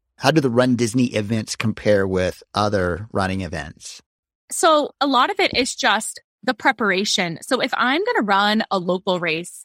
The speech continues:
Speaker 2: if I'm gonna run, which for me, a local race would be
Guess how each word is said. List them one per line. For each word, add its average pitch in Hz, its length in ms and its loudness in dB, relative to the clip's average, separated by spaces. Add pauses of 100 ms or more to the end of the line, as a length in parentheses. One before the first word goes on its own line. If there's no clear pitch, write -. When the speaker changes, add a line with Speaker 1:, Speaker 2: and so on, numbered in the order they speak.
(120)
Speaker 2:
if 208 120 -4
I'm 220 140 2
gonna 254 160 0
run, 226 240 2
which 214 260 -2
for 294 120 0
me, 262 240 2
a 254 80 0
local 226 300 0
race 220 260 -2
would 220 120 -4
be 202 360 0